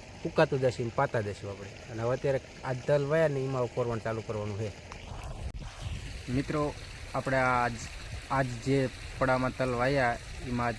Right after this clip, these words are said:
પાણી કોરવણ પાછું ચાલુ કર્યું છે. અને ઓલા કેવડાવાળા જે આ પડામાં, આ કેવડો રહ્યો ને, કેવડો આંબલી આડો આવે છે,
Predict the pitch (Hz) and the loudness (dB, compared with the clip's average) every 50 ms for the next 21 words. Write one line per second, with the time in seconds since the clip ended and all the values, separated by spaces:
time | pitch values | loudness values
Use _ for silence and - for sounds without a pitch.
0 | - - 127 123 123 117 - - 123 123 120 120 120 113 - 120 113 - - 113 | -2 0 0 0 0 0 -2 0 0 0 2 0 0 0 0 -2 -2 -2 -2 -4
1 | - 120 120 117 113 - 135 143 151 143 123 123 123 120 123 123 - - - - | -2 -2 -2 -2 -2 -2 0 2 2 2 2 2 0 -2 -4 -6 -8 -10 -12 -12
2 | - - - - - - 123 117 117 117 117 117 117 117 117 117 117 117 117 - | -12 -12 -10 -8 -6 -4 -2 -2 -2 0 0 0 0 0 0 0 0 -2 -2 -2
3 | 123 117 113 - - - 127 123 123 131 135 135 135 135 135 135 135 131 127 135 | -2 -2 -2 -4 -4 -2 0 2 4 4 6 8 8 8 8 6 6 8 8 10
4 | 131 131 131 127 - - - 123 127 127 - 139 131 131 131 131 131 131 131 131 | 12 12 12 10 8 8 10 12 12 12 12 12 12 12 12 12 12 12 12 12
5 | 131 131 131 131 127 127 117 - - - - - - - - - - - - - | 12 12 12 12 10 10 8 4 0 -6 -14 -16 -16 -16 -16 -16 -16 -12 -4 -2
6 | 123 113 - 135 123 123 127 127 127 131 147 165 175 156 131 110 - - - - | -2 4 8 10 12 12 12 12 12 12 12 12 10 10 8 6 4 -2 -10 -10
7 | - - - - - - - - - - - - - - - - - - 135 131 | -12 -14 -16 -16 -16 -16 -16 -16 -16 -16 -16 -16 -16 -16 -16 -6 2 6 10 10
8 | 127 123 123 123 127 131 127 123 123 123 120 117 113 110 110 113 110 110 120 | 12 12 12 12 12 12 12 12 12 12 12 12 12 12 12 10 10 8 6